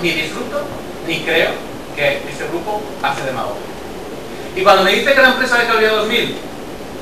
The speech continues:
no va a hacer incremento de personal, hombre, de momento, donde ustedes antes tenían un gerente, ahora tienen un gerente, un ayudante de gerente y un jefe de compras. Para empezar.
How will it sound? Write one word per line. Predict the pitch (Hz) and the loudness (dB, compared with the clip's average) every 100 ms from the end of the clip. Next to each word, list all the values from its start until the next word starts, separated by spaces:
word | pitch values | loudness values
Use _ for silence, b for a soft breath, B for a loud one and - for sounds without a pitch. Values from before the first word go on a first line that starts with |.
| - - - - - - - - - - 165 | -10 -10 -12 -12 -12 -10 -10 -10 -10 -8 4
no | 175 | 8
va | 190 185 | 10 10
a | 190 180 170 | 8 6 2
hacer | 190 180 | 4 2
incremento | 160 147 175 | 0 -2 0
de | 180 | 0
personal, | 180 185 190 - - | 0 0 4 4 4
hombre, | 190 196 - - - - - - - - - - - - - - | 0 -2 -4 -8 -10 -12 -12 -12 -12 -12 -12 -12 -12 -12 -12 -2
de | 165 | 0
momento, | 156 165 190 214 247 - 165 | 2 2 2 2 0 0 -2
donde | 156 151 151 151 151 | -2 0 -2 -2 -6
ustedes | - 180 185 | 0 2 4
antes | 180 180 | 2 0
tenían | 175 151 156 | -4 0 0
un | 185 185 | 0 0
gerente, | 165 170 143 - - - - - - | 0 0 -4 -8 -8 -10 -10 -12 -4
ahora | 156 170 | 4 4
tienen | 180 170 | 4 2
un | 170 175 | 0 2
gerente, | 185 208 208 | 2 2 0
un | |
ayudante | 180 170 170 170 | 0 2 0 0
de | 165 | 0
gerente | 180 185 202 | 0 -2 -2
y | |
un | - | -4
jefe | 190 185 | -4 -2
de | 170 | -2
compras. | - - - - - - - - - - - - | -4 -8 -10 -10 -10 -8 -8 -10 -10 -10 -10 -4
Para | - 143 | 2 2
empezar. | 139 135 - | 0 -4 -6